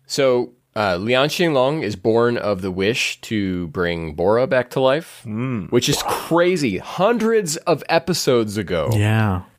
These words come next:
Speaker 1: they're invoking this character who has appeared, but not really in a speaking role since at least the end of Z, briefly.
Speaker 3: Yeah,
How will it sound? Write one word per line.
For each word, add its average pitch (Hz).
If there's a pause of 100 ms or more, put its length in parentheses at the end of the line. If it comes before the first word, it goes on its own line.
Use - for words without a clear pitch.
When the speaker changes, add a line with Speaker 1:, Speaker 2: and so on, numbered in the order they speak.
Speaker 1:
they're 117
invoking 113
this 110
character 113
who 127
has 139
appeared, 98 (240)
but 110
not 110
really 110
in 98
a 92
speaking 120
role 90
since 98
at 85
least 147
the 101
end 78
of 71
Z, 80
briefly. 85
Speaker 3:
Yeah, 113